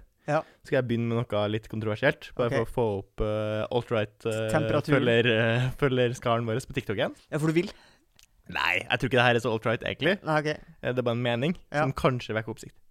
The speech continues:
Speaker 1: Ja.
Speaker 2: Ja. Jeg synes Obama skal kastes rett inn i fengsel.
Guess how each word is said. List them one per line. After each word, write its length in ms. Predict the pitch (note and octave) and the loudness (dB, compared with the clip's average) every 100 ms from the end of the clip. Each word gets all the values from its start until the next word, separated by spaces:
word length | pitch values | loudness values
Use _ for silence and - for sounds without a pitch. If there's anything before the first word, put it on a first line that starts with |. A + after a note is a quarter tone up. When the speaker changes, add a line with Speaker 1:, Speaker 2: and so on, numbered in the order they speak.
| - | -8
Speaker 1:
Ja. 120 | D3+ - - | -6 -6 -8
Speaker 2:
Ja. 80 | - - _ - - | -14 -14 _ -20 -2
Jeg 120 | C3 | 0
synes 160 | E3+ G#3 | 0 -4
Obama 480 | G3 E3+ B2+ A#2 G#3+ | 2 6 6 6 2
skal 160 | E3 | 0
kastes 340 | E3 E3+ C3 B2 | 0 2 0 2
rett 240 | C3+ - - | 2 2 0
inn 120 | C#3 | 0
i 40 | |
fengsel. 320 | D3 A2+ E3 | 2 4 2